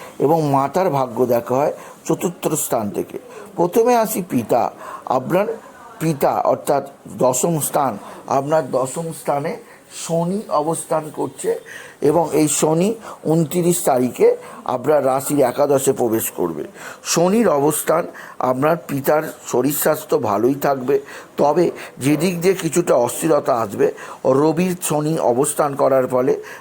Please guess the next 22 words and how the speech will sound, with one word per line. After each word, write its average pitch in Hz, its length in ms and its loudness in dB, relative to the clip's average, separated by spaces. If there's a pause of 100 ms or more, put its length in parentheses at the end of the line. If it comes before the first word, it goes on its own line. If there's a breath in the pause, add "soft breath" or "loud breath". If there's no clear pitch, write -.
(120)
মাঝে 135 300 2
মাঝে 156 240 2
পিতার 151 360 0
সঙ্গে 151 360 0
আপনার 127 360 2
মানসিক 123 540 0
অবনতি 127 500 2
হবে, 123 260 2 (420 loud breath)
ঝুট 127 240 2
ঝামেলা 143 320 2
অশান্তি 135 460 2
লেগে 135 220 4
যেতে 135 240 2
পারে। 135 280 2 (300 loud breath)
আপনার 127 360 0
পিতা 135 380 2
আপনার 120 440 0
মতামত 127 520 0
মেনে 123 300 0
নাও 110 300 0
নিতে 143 240 0
পারে, 135 280 2